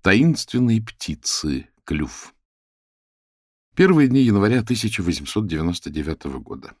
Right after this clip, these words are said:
Оркестр скрипел и нещадно пиликал. Десятилетний Алёша Эйлер лежал на полу верхней галереи и закрывал уши руками.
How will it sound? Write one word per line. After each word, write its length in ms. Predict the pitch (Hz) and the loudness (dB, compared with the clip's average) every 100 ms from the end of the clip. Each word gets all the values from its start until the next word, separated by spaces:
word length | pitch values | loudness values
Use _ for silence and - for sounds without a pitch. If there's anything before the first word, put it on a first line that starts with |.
| _ _ _ _ - - - | _ _ _ _ -20 -20 -2
Оркестр 600 | 98 92 120 107 - 87 | 0 2 0 0 0 -2
скрипел 520 | - - 82 120 135 | -2 -4 -2 2 0
и 160 | - 80 | 0 -2
нещадно 420 | 82 - 82 76 | 0 0 -2 -4
пиликал. 460 | - - - - _ _ _ _ _ - | -6 -10 -12 -18 _ _ _ _ _ -14
Десятилетний 760 | - 98 90 90 95 95 - 92 | 0 0 2 2 2 2 2 -2
Алёша 420 | 85 85 76 - | 2 0 0 -4
Эйлер 480 | - 101 117 107 92 _ _ - | 0 2 4 2 0 _ _ 0
лежал 320 | 104 113 175 | 2 4 4
на 100 | 147 | 4
полу 240 | 107 110 107 | 2 2 4
верхней 420 | 90 98 - 80 | 2 0 -2 -6
галереи 540 | 73 69 73 151 131 | -4 -4 0 2 2
и 140 | - 175 | 0 -2
закрывал 500 | 151 - 101 117 110 | -4 -4 -4 -4 -6
уши 300 | 85 - - | -10 -10 -12
руками. 440 | - - - - | -16 -16 -16 -18